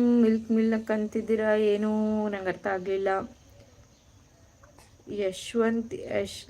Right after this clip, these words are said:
ಲೈಕ್ ಕೊಟ್ಟೆ, thank you, thank you. ಪ್ರತಾಪ್ ಅವ್ರು ಬಂದ್ರು, ಹಾಯ್. ತೇಜು ಅಂತಿದ್ದೀರಾ, ಹಲೋ, ಹಲೋ, ಹೇಗಿದ್ದೀಯಾ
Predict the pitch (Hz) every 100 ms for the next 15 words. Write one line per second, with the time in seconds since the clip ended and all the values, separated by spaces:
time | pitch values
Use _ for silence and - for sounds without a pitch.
0 | - 208 202 214 - 214 196 - - 220
1 | 220 214 190 208 233 226 196 202 214 -
2 | 220 220 220 - - - - - - 190
3 | 196 208 208 - 208 202 208 202 196 196
4 | 196 208 202 208 208 208 208 214 202 196
5 | 202 202 190 202 190 196 190 190 190 196
6 | 196 190 190 185 180 175 175 185 185